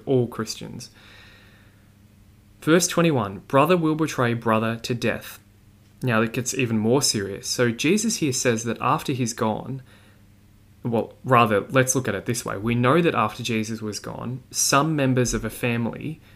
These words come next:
would become Christians, but others wouldn't. They would stay as Jews. And as a result, the Christians were often persecuted by family members,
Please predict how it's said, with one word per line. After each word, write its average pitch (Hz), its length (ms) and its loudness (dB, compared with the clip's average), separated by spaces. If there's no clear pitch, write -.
would 120 140 0
become 110 320 -2
Christians, - 720 -4
but 127 160 2
others 113 320 2
wouldn't. 117 380 -2
They 110 100 0
would 107 160 -2
stay 107 340 0
as 110 160 -6
Jews. 110 560 -4
And 135 140 0
as 165 180 2
a 160 40 4
result, 120 360 2
the - 60 -6
Christians 139 520 -2
were 131 80 2
often 120 300 -2
persecuted 117 640 -2
by 104 180 -2
family 117 420 -4
members, 139 500 -4